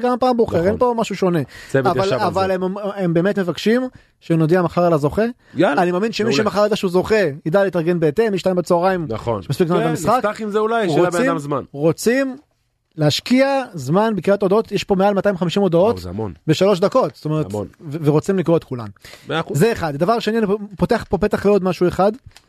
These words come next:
Speaker 1: עוד משהו אחד, אוהד ש-, אה, הוא ביקש להישאר אנונימי. אה, אוהד שביקש להישאר אנונימי, אה, אבל יש לו כרטיס למשחק מחר, והוא לא יכול, אה, להגיע, והוא, אה, הוא מנוי בצפוני עליון, הוא גם זכה בהגרלה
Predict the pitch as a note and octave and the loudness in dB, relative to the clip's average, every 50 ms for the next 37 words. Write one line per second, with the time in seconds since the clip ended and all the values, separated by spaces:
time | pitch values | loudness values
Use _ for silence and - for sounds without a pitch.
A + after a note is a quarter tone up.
0 | _ _ _ _ _ - - G3 F#3+ F#3 F#3+ E3 - E3 D#3 - - F3+ F#3+ F#3 | _ _ _ _ _ -6 -2 0 0 0 0 -2 -2 -2 -2 0 0 0 0 0
1 | E3+ F3 F3+ G3+ G#3 G3 F#3 - - F#3+ F#3+ F#3+ F#3+ F3+ F3 F3 F3 E3+ E3+ E3+ | 0 0 0 0 0 0 -2 -2 0 0 2 2 2 2 0 0 0 0 0 -2
2 | E3+ F3 G3+ F#3+ E3 D#3 - E3+ - E3 - F#3+ E3 E3+ E3 D#3 D3 D3 C#3 B2 | 0 0 0 2 2 0 -2 -6 -8 -6 -2 0 2 2 2 2 0 0 -2 -4
3 | G#2+ G2+ - - - - _ _ _ _ _ D3 D3+ D3+ E3+ F#3 F#3 E3+ G3+ G3+ | -6 -10 -14 -20 -20 -20 _ _ _ _ _ 2 2 4 2 2 2 4 4 2
4 | - F3 E3 E3 F3 E3 E3+ - - F3 E3+ E3 D#3 C#3+ C#3 C3+ D3 E3 F3+ G3+ | 2 -2 -4 -4 -4 -4 -2 0 0 2 2 4 2 2 2 2 2 2 2 2
5 | A3+ B3 C#4 D4+ D#4 _ _ _ _ _ _ _ _ - D3 D3 D3+ D3+ D3+ D#3 | 2 2 0 -2 -6 _ _ _ _ _ _ _ _ 0 2 4 4 4 4 4
6 | D#3 D#3 D3+ D3+ D3+ D3+ D3+ - - - D3+ B2+ D3 D#3 F3+ F#3+ F3+ - G#3+ G#3 | 2 2 2 2 0 0 -2 -4 -4 -6 -2 0 2 2 2 2 0 0 0 2
7 | G#3 G#3 G3+ G3+ G3+ G3 F3+ - - D#3 D3+ F#3+ F3+ - F#3 E3 D3 E3 D3+ F3 | 2 2 2 0 0 -4 -8 -4 -2 0 0 0 0 0 0 0 0 0 0 -2
8 | E3+ - F3+ G3 G#3+ A#3 A#3 - - - D#3 A#2+ C3 D3+ D3+ D#3 E3 F3+ F#3+ E3+ | 0 2 2 2 2 0 -2 -6 -10 -12 -8 -2 0 2 2 4 4 4 4 2
9 | - - F3 F3 E3+ E3 E3+ E3 D#3+ D#3+ D#3 D3+ D3+ D3+ D3 C#3+ C#3+ C#3 C3+ C3 | 0 0 0 2 2 2 2 2 2 2 2 2 2 2 0 0 0 -2 -2 0
10 | D3 F3 F#3+ A3 B3 C4+ C#4 - _ _ - _ _ _ _ _ C3 A#2+ C3+ D#3+ | 2 2 2 2 0 -2 -4 -10 _ _ -20 _ _ _ _ _ -4 0 2 2
11 | F3 - - F#3 F#3 F3+ F3+ - - _ F3+ D#3 D3+ D#3 D#3 D#3+ - D3 C#3+ D#3 | 2 4 4 4 4 2 0 -4 -8 _ -2 0 2 2 0 0 0 0 2 2
12 | F3 F3 F3+ - - - D#3 D#3+ D#3 D3 C#3 D#3 F#3+ G#3+ A3 A3 G3+ F#3+ D#3+ C#3+ | 2 2 0 -2 0 0 0 2 2 2 2 2 2 2 0 -2 -4 -6 -4 -2
13 | D#3 C#3+ C3+ C3 A#2 E3 D#3+ E3 D#3+ C#3+ B2+ B2+ D3 D#3 F3 E3 | -2 -2 -2 0 0 0 2 2 0 0 0 0 0 2 2 0